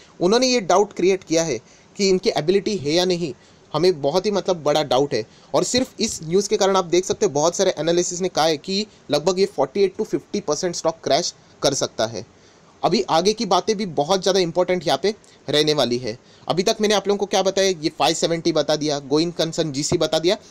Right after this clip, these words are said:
and ये news यहाँ पे बता दिया है। So इसके चलते अगर आप लोग Vodafone Idea आज देखोगे तो normally आप लोगों को कितना, आठ, साढ़े आठ percent down यहाँ पे देखने को मिल रहा है। ये actually इसकी main वजह है। जो result देखने को मिल रहा है वो तो ठीक है, but ये भी चीज़ यहाँ पे बताई जा चुकी है। अभी ये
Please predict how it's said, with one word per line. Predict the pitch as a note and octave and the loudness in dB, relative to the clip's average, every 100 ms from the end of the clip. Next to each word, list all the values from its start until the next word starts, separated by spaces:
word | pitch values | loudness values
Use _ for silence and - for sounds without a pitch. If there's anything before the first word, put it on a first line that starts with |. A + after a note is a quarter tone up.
| - | -6
and | F#3+ G#3 | -2 2
ये | G#3 | 2
news | E3 F3+ D#3+ | 2 2 2
यहाँ | D3+ | 0
पे | F#3 B3 - - | -2 -4 -10 -4
बता | C#3+ C3+ | -2 0
दिया | A#2+ A2 | 0 -2
है। | A#2+ F#2+ - - | -2 -10 -16 -2
So | F#3 | 0
इसके | D#3+ - | 2 0
चलते | G#3 A3 A3 | 2 2 2
अगर | G#3 G#3 | 2 2
आप | G3+ | 2
लोग | G3 | 2
Vodafone | E3 F3+ G3+ | 2 2 2
Idea | F3 F3+ E3 | 2 4 2
आज | E3+ | 2
देखोगे | C#3 D3+ F3 D3 - - - | -2 -2 0 0 -4 -16 -4
तो | F3 | 0
normally | D#3 D#3 F#3 | 2 2 2
आप | F#3 F3+ | 2 2
लोगों | F3+ | -2
को | |
कितना, | F3+ F3 G3 | -2 -2 -2
आठ, | - D#3 E3 | 0 0 0
साढ़े | F3 D#3 | 0 0
आठ | E3 | 0
percent | - D3 E3+ C#3+ | -2 -4 -2 0
down | C#3+ D3+ | 0 0
यहाँ | B2+ | -2
पे | D3+ | -2
देखने | C3 C3+ | -2 -2
को | A#2+ A#3+ - - - | -4 -4 -6 -16 -2
मिल | C#3+ | 0
रहा | C3+ B2+ | 2 2
है। | A#2+ C3 | 0 -2
ये | F3 - | 0 0
actually | D#3 - A3+ A3+ | -2 -2 0 2
इसकी | G#3+ - A3 | 0 -2 -2
main | D#3+ F#3+ | 0 2
वजह | F3+ D#3 | 2 0
है। | C3 B2 B2 | -2 -4 -4
जो | E3+ | -2
result | D#3+ D3+ E3 G#3+ | 0 -2 0 2
देखने | F#3+ F#3+ G#3 | 2 0 0
को | G3 | -2
मिल | G3+ G3 | 0 0
रहा | G#3+ | 0
है | C4 - - - | -4 -14 -20 -2
वो | D3 | 0
तो | - A3 | 2 0
ठीक | F3 G3+ F3 | -2 -4 -4
है, | A#2 - - - | -4 -8 -20 -4
but | E3 E3+ | -4 -2
ये | C#3 F3+ | 2 2
भी | A#3+ | 2
चीज़ | - G#3+ F#3 | -2 -2 0
यहाँ | E3 C#3 | 0 2
पे | G3 - _ D3 | 0 0 _ -4
बताई | C#3 D#3 G#3 | 0 2 0
जा | C#3 C#3 | 0 0
चुकी | C#3 C3+ | 0 -2
है। | C#3+ | 0
अभी | G#3+ | 2
ये | G2+ | 2